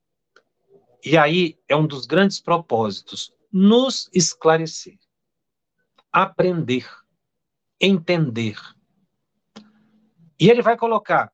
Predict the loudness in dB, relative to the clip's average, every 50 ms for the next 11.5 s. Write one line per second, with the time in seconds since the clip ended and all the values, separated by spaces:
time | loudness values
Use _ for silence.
0 | _ _ -4 0 0 0 0 -2 -4 -2 -2 -2 -2 -2 -4 -10 -6 0 0 0
1 | 0 0 -2 -2 -2 0 0 0 -2 -2 -4 -6 -4 -2 -2 -4 -4 -4 -8 -6
2 | -6 -6 -6 -8 -12 _ _ _ -14 -14 -14 -14 -16 _ _ _ _ _ _ _
3 | _ _ _ _ _ _ _ _ _ -20 -20 -18 -6 2 4 4 4 4 4 4
4 | 2 2 0 -2 -6 -4 -2 -2 -2 -4 -8 _ -2 0 0 2 0 0 -2 -4
5 | -8 -4 -2 -2 -2 -2 -2 -6 -6 -2 0 0 0 0 -2 -6 -6 -4 -4 -2
6 | 0 0 0 0 0 -2 -8 -10 -6 -2 0 2 2 0 -2 -4 -4 -6 -6 -6
7 | _ _ _ _ _ _ _ _ _ _ _ _ _ _ _ _ _ _ _ _
8 | _ _ 2 2 2 2 0 -6 -8 -6 -2 0 0 0 0 -2 -2 -2 -2 -2
9 | -2 -2 0 0 0 2 0 -2 -6 -8 -4 -4 -4 -2 -2 -2 -4 -2 -2 -2
10 | 0 0 2 0 2 0 0 0 -2 -4 -4 -4 -8 -6 -2 0 2 2 2 2
11 | 0 -4 -6 -10 -12 -14 -16 -16 -18 _